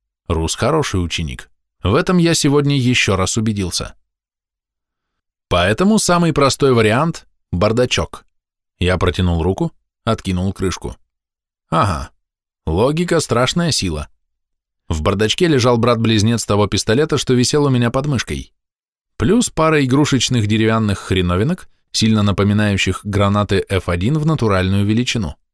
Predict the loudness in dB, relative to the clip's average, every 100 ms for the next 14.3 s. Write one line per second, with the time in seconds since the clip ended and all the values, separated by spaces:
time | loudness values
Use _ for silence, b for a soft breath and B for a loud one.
0 | _ _ _ _ _ _ _ -2 0 0
1 | 0 -2 -4 0 0 0 0 0 0 0
2 | 0 0 0 0 0 0 0 0 -2 -6
3 | -10 _ _ _ _ _ -6 -4 -2 0
4 | 2 2 2 0 -4 -4 -6 -4 -2 2
5 | 2 0 -2 -6 _ -4 -2 -2 -4 -4
6 | -4 -4 -4 -8 _ _ -4 -2 -2 -2
7 | -2 -2 -2 0 0 -2 -8 _ -4 -2
8 | -4 -8 -4 -2 0 0 -2 -4 -10 _
9 | _ _ _ _ _ _ _ _ -2 0
10 | 2 2 2 0 0 0 2 2 2 0
11 | -4 -2 -2 0 -2 -4 -6 -6 -10 -16
12 | _ _ _ _ _ _ _ _ _ _
13 | _ -2 -2 0 2 2 0 0 0 0
14 | -2 -6